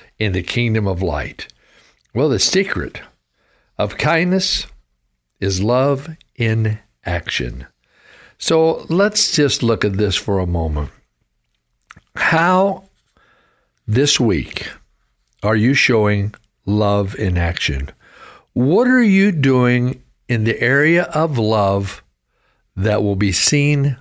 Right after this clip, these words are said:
by the world? What are you doing purposely to spread the love of Jesus, the kindness of Jesus? Do you have a plan?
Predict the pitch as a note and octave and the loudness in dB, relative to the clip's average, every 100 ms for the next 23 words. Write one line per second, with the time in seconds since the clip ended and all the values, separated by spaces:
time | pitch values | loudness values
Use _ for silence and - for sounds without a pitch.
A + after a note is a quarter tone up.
0 | _ - G#2 G2+ G2+ F#2 E2+ C#2 B1 B1 | _ -6 -2 0 0 0 0 -2 -4 -6
1 | - - - _ _ _ _ _ _ - | -12 -20 -20 _ _ _ _ _ _ -2
2 | B2 G3 G#3+ A3 F#3+ D#3+ D#3+ D#3 D3 C3+ | 2 2 4 4 4 4 2 2 0 -4
3 | - G3 G#3 A2+ E2+ - - C2+ C2 C2+ | -2 0 0 0 0 -2 -2 -2 -2 -6
4 | - _ _ _ _ _ - G2+ - A#2 | -10 _ _ _ _ _ -4 -2 0 0
5 | A2 G#2 G2+ G2+ G2 F#2 F2+ F#2+ E2+ D#2 | 0 0 0 0 0 0 -2 0 0 -2
6 | - C2+ - - _ _ - - - G#2+ | -4 -6 -8 -10 _ _ -8 -6 -4 -2
7 | G2+ F2 F2 F2 E2 E2 D#2 C2+ C2 C#2+ | 0 -2 -2 -4 -4 -2 -2 -4 -4 -6
8 | - - - - - - A2 G2 A2+ G2 | -8 -14 -20 -20 -16 -2 0 2 0 0
9 | F2+ - G#2+ G#2 C3 F3 A3 | -4 -2 0 2 0 -2 -6